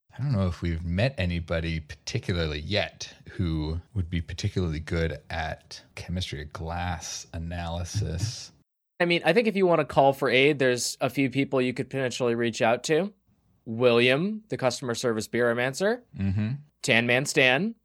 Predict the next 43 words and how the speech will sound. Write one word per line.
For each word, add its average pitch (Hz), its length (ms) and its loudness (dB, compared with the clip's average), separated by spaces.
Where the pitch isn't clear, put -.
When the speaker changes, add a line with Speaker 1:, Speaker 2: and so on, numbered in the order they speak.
Speaker 2:
We 107 140 0
haven't 104 280 2
established 104 480 2
a 107 40 0
lot 123 280 6
about 98 240 2
him 95 360 -6
other 98 220 0
than 90 420 -4
he 107 180 -4
was 95 160 -6
present 110 440 2
at 98 280 -6
the 92 420 -4
P 123 140 -2
T 110 140 0
A's 98 140 0
annual 95 240 -2
fundraising 98 480 -2
gala, 82 360 -4
and 87 200 -8
he 98 140 -8
wears 85 420 -6
a 85 80 -10
tan 80 300 -8
suit 117 440 -2
and 80 80 -12
I 78 60 -8
think 190 240 -6
carries 113 320 -2
a 85 60 -14
briefcase. 104 580 -8
Maybe 90 300 -4
that 95 180 -2
briefcase 101 460 -4
is 110 80 -8
full 107 180 -6
of 110 120 -6
chemicals. - 680 -10
Speaker 1:
It - 80 -20
could - 220 -6
be. 113 300 0
Speaker 2:
And 82 280 -10